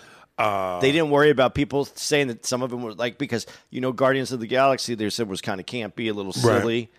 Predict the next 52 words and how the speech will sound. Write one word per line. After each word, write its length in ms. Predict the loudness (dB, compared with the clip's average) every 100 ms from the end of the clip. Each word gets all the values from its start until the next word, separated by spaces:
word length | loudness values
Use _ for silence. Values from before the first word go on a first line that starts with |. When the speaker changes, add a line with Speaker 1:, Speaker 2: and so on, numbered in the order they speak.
| -4
Speaker 1:
Right. 280 | 0 0 -2
Speaker 2:
But 120 | -2 2
now 280 | 4 4 4
when 140 | 0
it's 120 | -2
put 220 | 0 2 6
all 140 | 4
together. 520 | 4 4 4 4 2 2
Speaker 1:
Yeah. 320 | 2 2 0 -6 _ _ 0
Yeah. 180 | 2 2
And 120 | 2 2
I 100 | 2
was 240 | 2 2
never 300 | 2 2 4
a 60 | 2
big 240 | 2 0
fan 380 | 2 2 4 2
of, 240 | 0 -4 -4
uh, 100 | -4 -6 -2
like, 220 | -2 -2 -14 -6
Neri 400 | 2 4 4 2
almost 380 | 2 4 2 -2
forced 440 | 0 4 4 4
me 80 | 0
to 60 | 0
see 160 | 0
Guardians 400 | 2 4 4 0
of 40 | -4
the 60 |
Galaxy. 440 | 0 0 0 -4 -12 -20 -6
I 80 | -4
was 100 | 0
like, 140 | -2
"Man, 300 | -2 0 2 4
I'm 100 | 2
not 160 | 0
watching 360 | -4 -8 -6 -10
it." 60 | -12 -18 -14 -6
And 120 | -2
then 140 | 0
he, 200 | 0 -2 -2
I, 200 | 0 2
matter 120 | 0
of 40 | 2
fact, 140 | 2
I 60 | 2
even 160 | 2 2
saw 240 | 4 4
it 60 | 4
out 120 | 2
of 80 | 4
order. 320 | 4 4 0